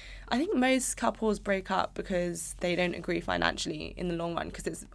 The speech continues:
obviously very important. So you need to have those conversations. And if you don't have the same values around money, then that's gonna be quite difficult. Moving on to career, that's obviously a very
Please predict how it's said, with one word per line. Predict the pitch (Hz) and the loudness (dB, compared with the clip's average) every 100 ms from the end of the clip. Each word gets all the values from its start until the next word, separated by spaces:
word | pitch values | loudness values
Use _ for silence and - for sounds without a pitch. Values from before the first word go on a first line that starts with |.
| - | -2
obviously | 214 240 | 0 0
very | 190 165 | 0 -2
important. | 160 185 180 - 170 208 - - - - - | -2 -2 -2 -4 -2 -2 -4 -14 -14 -14 0
So | 196 | 6
you | 175 170 180 | 8 8 6
need | 180 | 4
to | 185 | 2
have | 180 175 | 0 0
those | 170 | -2
conversations. | 175 165 175 180 - 165 165 | -2 -2 -2 -2 -2 -4 -2
And | 175 | -2
if | 170 | 0
you | |
don't | 190 196 | 2 2
have | 202 196 | 0 -4
the | |
same | 196 180 170 165 165 - | -2 0 0 -2 -4 0
values | 165 175 170 165 | 2 2 0 -2
around | 170 170 | -2 -2
money, | 170 175 165 | -2 -2 -2
then | 165 170 | -2 -4
that's | - 175 | -2 -2
gonna | - 175 | -2 -4
be | 165 | -4
quite | - - | -4 -6
difficult. | - - - - - - | -6 -8 -8 -10 -8 0
Moving | 240 254 | 2 4
on | 247 240 | 4 4
to | 226 202 | 4 2
career, | - 208 190 175 170 196 277 | 0 0 4 4 4 2 2
that's | 220 202 - - - | 2 0 -2 -8 -4
obviously | 175 180 180 175 - | -2 -2 0 2 2
a | - | -2
very | 170 175 170 170 | 0 2 2 -2